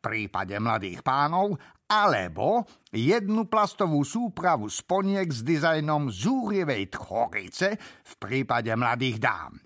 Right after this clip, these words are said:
V nijakom prípade nesmiete deťom ponúkať, aby sa obslúžili sami. A to ani vtedy, a to osobitne zdôrazňujem,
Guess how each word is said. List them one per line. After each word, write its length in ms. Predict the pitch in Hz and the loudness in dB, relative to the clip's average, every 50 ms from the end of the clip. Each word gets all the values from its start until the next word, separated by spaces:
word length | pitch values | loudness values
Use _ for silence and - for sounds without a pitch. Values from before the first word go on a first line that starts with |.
| _ _ _ _ _ _ _ _ _ - | _ _ _ _ _ _ _ _ _ -2
V 160 | - 139 147 185 220 | 0 2 2 2 2
nijakom 800 | 302 330 339 359 339 320 277 185 139 - - - 123 104 101 98 | 2 0 -2 -2 -2 2 2 2 2 0 -2 -4 -4 -4 -4 -6
prípade 800 | - - 101 120 120 - - - - - - - - - - - - - - - - | -8 -6 -4 -4 -4 -4 -4 -6 -6 -6 -10 -16 -20 -20 -20 -20 -18 -18 -12 -4 0
nesmiete 600 | 147 190 196 - - 170 185 185 180 151 - 165 | 0 2 2 2 0 0 2 2 2 0 0 -2
deťom 400 | 139 143 175 170 - 135 120 117 | 0 0 0 0 0 -2 -2 -2
ponúkať, 640 | - 170 180 160 156 160 156 - - 147 147 - - - | -2 -2 0 0 0 0 0 0 -2 -2 -2 -2 -4 -4
aby 200 | 135 117 110 123 | -4 -4 -4 -6
sa 240 | - - - - - - | -6 -6 -6 -6 -4 -4
obslúžili 800 | 156 151 - - - - - 139 139 139 117 139 160 170 202 185 | -4 -4 -4 -6 -8 -4 -2 -2 -2 -2 -2 -2 -2 -2 -2 -2
sami. 480 | - - - 254 247 180 101 80 76 - - _ - - - - - - | -4 -4 -4 -4 -4 -4 -6 -8 -12 -20 -20 _ -20 -20 -20 -6 -2 0
A 80 | 156 160 - | 0 0 0
to 240 | - - - _ - | -2 -6 -2 _ 0
ani 240 | 254 262 254 240 202 | 0 0 0 0 -2
vtedy, 480 | - - - - 117 101 92 120 - - - | -2 -4 -6 -6 -6 -4 -4 -6 -6 -6 -6
a 160 | 101 101 - | -6 -8 -8
to 160 | - - - - - | -10 -14 -14 -8 -6
osobitne 640 | 127 123 - - 117 101 98 113 110 - 123 123 127 | -6 -4 -2 -4 -4 -2 -2 -4 -4 -4 -4 -4 -4
zdôrazňujem, 960 | 107 92 104 127 131 131 131 131 131 - - 143 147 160 190 220 233 240 | -4 -4 -2 0 0 2 2 0 -2 -2 -4 -4 -2 -2 -2 -2 -4 -4